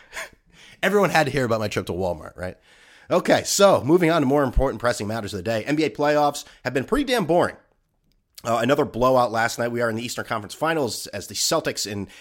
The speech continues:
and Cavaliers played in Game One. Uh, I'll tell you this, and this probably seals the deal that I will never win another bet again in this N B A playoffs, but I have been out of control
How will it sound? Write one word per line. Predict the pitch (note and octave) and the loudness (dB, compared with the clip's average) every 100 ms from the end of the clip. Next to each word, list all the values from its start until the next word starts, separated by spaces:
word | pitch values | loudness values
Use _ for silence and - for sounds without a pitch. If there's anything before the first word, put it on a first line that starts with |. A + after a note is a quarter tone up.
| - - | -20 -14
and | G2 | -12
Cavaliers | F#2+ C#3 A#2+ A2+ | -4 -2 -2 -4
played | - A2+ | -4 -4
in | G2+ | -4
Game | G#2+ G2+ | -4 -2
One. | G#2+ E3+ E3 D#3 - - _ _ | 0 2 0 -2 -12 -20 _ _
Uh, | A2+ A2+ A2 - A#2 _ _ _ _ _ | -2 0 -2 -6 -16 _ _ _ _ _
I'll | C3+ | -6
tell | C#4 | 0
you | F3 | 2
this, | E3 - | 2 0
and | C3+ C3+ | 0 0
this | - - | -2 -6
probably | - - G#3+ B3+ B3+ A#3 | -16 -8 -4 -2 -4 -4
seals | - - G#3 G#3 D#3+ | -2 -2 0 0 0
the | D3+ | -2
deal | B2+ D3 | 0 0
that | C#3 | 2
I | B2 | 0
will | A#2 A#2 | 0 0
never | A#2 C#3 | -2 -2
win | B2+ A#2+ | -2 -2
another | A#2 A2+ | -4 -4
bet | G2+ A#2 G#2 - _ | -2 -2 -2 -8 _
again | A#2 F#2+ A2 E3 A#2 F#2+ G#2 _ _ | -14 -6 -2 0 -2 -6 -14 _ _
in | A2 | -8
this | G#2+ | -6
N | G#2 G2+ | -4 -4
B | |
A | G2+ | -6
playoffs, | - G#2 - | -4 -6 -6
but | - | -12
I | C3 | -12
have | D3 D#3+ D3 - | -12 -14 -14 -14
been | G#2 G#2+ - | -14 -14 -10
out | A2+ A#2+ | -10 -8
of | B2+ A2+ | -10 -12
control | - A2 G2 - - G#2 A2+ A2+ F#2 E2 | -16 -14 -12 -12 -12 -8 -4 -2 -2 -6